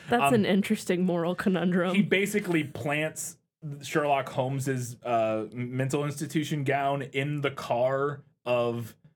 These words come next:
Speaker 2: the Stallings, the Harlan Dexter guy,
Speaker 1: Mm-hmm.
Speaker 2: um, to prove that they were the ones who dumped her body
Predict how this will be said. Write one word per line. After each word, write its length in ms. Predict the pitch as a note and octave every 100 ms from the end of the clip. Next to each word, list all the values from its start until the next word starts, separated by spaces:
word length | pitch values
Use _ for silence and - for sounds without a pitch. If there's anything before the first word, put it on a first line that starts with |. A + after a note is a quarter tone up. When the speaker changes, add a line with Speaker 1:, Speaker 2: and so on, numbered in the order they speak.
| _ _ -
Speaker 2:
the 440 | A#2+ A2 G#2 G2+
Stallings, 680 | A#2 - C3+ B2+ C3+ C3+ B2+
the 100 | A#2+
Harlan 340 | B2 A#2+ A#2 A2
Dexter 400 | A2 - - B2
guy, 400 | C3 C3 C3 C#3
Speaker 1:
Mm-hmm. 520 | A3 G#3+ F#3 F3+ F#3+
Speaker 2:
um, 360 | A#2+ A2+ A2+ G#2+
to 140 | - B2+
prove 680 | - - C#3+ D3 D3+ C3
that 340 | B2 A#2 A#2 A2
they 320 | A#2+ B2+ B2+
were 180 | B2 A#2+
the 120 | A#2
ones 380 | G#2+ A2+ A2+ -
who 120 | A2+
dumped 520 | G#2 A#2+ A2+ A2 -
her 240 | - A#2+
body 720 | G2+ G2+ G2+ G2+ G2 G2 F#2+